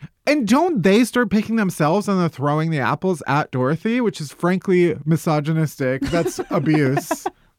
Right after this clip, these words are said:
Speaker 1: Woman abuse. Not, not surprised. L Frank Baum or whatever his name was.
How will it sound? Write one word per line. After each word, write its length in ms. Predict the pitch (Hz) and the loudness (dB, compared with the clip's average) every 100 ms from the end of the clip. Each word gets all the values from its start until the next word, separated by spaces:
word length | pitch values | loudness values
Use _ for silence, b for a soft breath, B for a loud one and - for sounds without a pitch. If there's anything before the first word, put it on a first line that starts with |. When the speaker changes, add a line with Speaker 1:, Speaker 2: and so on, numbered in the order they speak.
| _ | _
Speaker 1:
Woman 360 | 131 147 160 156 | -4 -2 0 -2
abuse. 840 | 135 127 135 120 131 - - - _ _ _ _ - | -2 -2 0 0 -2 -8 -20 -20 _ _ _ _ -4
Not, 420 | 135 156 147 - - | 0 2 0 -2 -4
not 320 | 151 170 - - | 0 0 -2 -8
surprised. 920 | - 170 175 147 131 127 127 - - - | -2 0 2 2 2 0 -2 -6 -16 -4
L 200 | 151 156 | 0 0
Frank 400 | 143 175 160 131 | 0 0 -2 -2
Baum 360 | 151 139 151 170 | 0 0 0 -2
or 60 | |
whatever 340 | 175 180 185 190 | -2 -2 0 0
his 160 | 190 | -2
name 220 | 196 202 196 | -4 -4 -2
was. 600 | 208 233 247 - - | -2 -2 -6 -12 -20